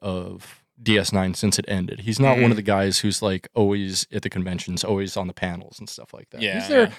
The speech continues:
Speaker 1: occasionally, but I feel he's almost like one of those characters, like, maybe like Avery Brooks, where,
Speaker 2: Mm-hmm.
Speaker 1: you know, that was a part of his life, and now he's past that.
Speaker 2: Yes.
Speaker 1: Uh, which is, is cool. You know, you can do that if you want.
Speaker 2: Oh, yeah, yeah. He said three days ago, "Hate to burst everyone's bubble, but Alexander Siddig confirmed he is not signed on for more Star Trek at this time."
Speaker 1: Bummer.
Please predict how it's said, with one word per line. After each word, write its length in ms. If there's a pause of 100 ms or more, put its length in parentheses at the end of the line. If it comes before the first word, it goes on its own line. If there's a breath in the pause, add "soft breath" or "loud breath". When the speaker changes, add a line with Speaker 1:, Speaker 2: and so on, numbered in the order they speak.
(260 loud breath)
Speaker 1:
occasionally, 760
but 140
I 60
feel 200
he's 220
almost 260
like 220 (480 soft breath)
one 100
of 60
those 100
characters, 480
like, 140
maybe 200
like 200
Avery 380
Brooks, 540
where, 380
Speaker 2:
Mm-hmm. 460
Speaker 1:
you 80
know, 200
that 160
was 140
a 40
part 300
of 80
his 200
life, 400
and 100
now 140
he's 160
past 340
that. 220 (220)
Speaker 2:
Yes. 500
Speaker 1:
Uh, 240
which 160
is, 220
is 160
cool. 380
You 100
know, 120
you 80
can 120
do 100
that 120
if 100
you 80
want. 80
Speaker 2:
Oh, 60
yeah, 160
yeah. 140
He 100
said 260
three 160
days 220
ago, 160
"Hate 160
to 80
burst 260
everyone's 340
bubble, 300
but 160
Alexander 480
Siddig 380
confirmed 420
he 80
is 180
not 300
signed 280
on 180
for 100
more 180
Star 220
Trek 180
at 80
this 160
time." 300
Speaker 1:
Bummer. 320